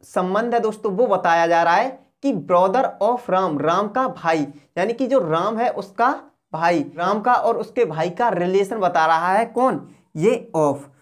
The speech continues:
तो दोस्तों हम कह सकते हैं रिलेशन बताने के लिए भी हम किसका यूज़ करते हैं, of का यूज़ करते हैं। और दोस्तों हम इसे इस तरीके से भी बना सकते हैं, राम्स ब्रदर,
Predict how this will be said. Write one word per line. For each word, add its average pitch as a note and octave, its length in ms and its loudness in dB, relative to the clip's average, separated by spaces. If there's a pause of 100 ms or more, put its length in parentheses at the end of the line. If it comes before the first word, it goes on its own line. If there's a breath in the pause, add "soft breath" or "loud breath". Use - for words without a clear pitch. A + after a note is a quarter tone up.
(160 soft breath)
तो A3 40 -2
दोस्तों A#3 320 -2
हम A3+ 180 -8
कह F3 160 2
सकते F#3+ 320 -4
हैं G#3+ 120 -4
रिलेशन F#3+ 400 -4
बताने G3 340 -4
के G#3+ 120 -6
लिए G3 200 0
भी G#3 100 -4
हम G#3+ 140 -6
किसका G3+ 280 -4
यूज़ G#3 260 -4
करते G3 300 -4
हैं, C4+ 360 -4 (200)
of E3+ 200 4
का E3 120 0
यूज़ D3 240 -2
करते D3 260 -4
हैं। C#3 300 -6 (360 loud breath)
और A3 140 2
दोस्तों B3 300 0
हम B3 80 -2
इसे A#3 200 -2
इस - 260 -8
तरीके A3 300 0
से A#3 80 -4
भी A3+ 60 4
बना F3+ 200 2
सकते F#3+ 300 -2
हैं, C#4 100 2 (300 loud breath)
राम्स C4+ 560 2
ब्रदर, D#3 440 2